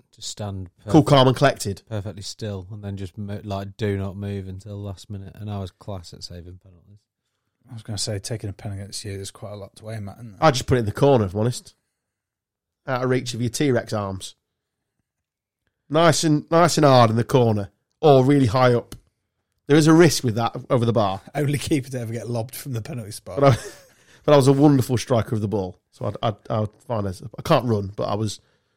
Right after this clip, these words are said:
Speaker 2: decent hitter of the ball, Carl. It's my
Speaker 1: Mm.
Speaker 2: Italian heritage, mate.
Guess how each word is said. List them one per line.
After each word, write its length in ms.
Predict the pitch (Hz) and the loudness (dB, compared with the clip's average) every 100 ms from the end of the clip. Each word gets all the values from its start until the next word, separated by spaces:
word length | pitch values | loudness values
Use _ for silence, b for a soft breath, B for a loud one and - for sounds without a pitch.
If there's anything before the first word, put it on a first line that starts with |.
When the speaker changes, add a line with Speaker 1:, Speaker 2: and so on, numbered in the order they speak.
| _ - | _ -2
Speaker 2:
decent 320 | 139 120 123 | 0 0 -6
hitter 220 | 117 113 | -6 -4
of 40 | |
the 60 | 107 | -4
ball, 220 | 101 98 | -4 -6
Carl. 300 | - 101 98 _ _ _ | -6 -8 -10 _ _ _
It's 80 | |
my 80 | 139 | -2
Speaker 1:
Mm. 40 | 123 | 0
Speaker 2:
Italian 260 | 131 113 | 2 2
heritage, 360 | 123 113 - 95 | 2 0 -4 -8
mate. 240 | 104 101 | -8 -10